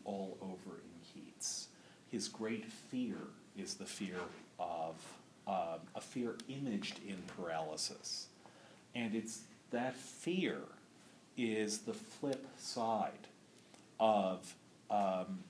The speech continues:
his love of richness and of synesthesia.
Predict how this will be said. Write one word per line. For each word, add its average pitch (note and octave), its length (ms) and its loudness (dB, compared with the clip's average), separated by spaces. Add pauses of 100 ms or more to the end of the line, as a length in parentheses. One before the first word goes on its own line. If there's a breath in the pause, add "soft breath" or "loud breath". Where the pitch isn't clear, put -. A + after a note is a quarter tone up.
(140)
his - 340 -2
love G#2 360 0
of F#2+ 60 -4 (140)
richness - 680 -2 (100)
and F#2 100 -10
of F2+ 60 -8
synesthesia. F2 840 -6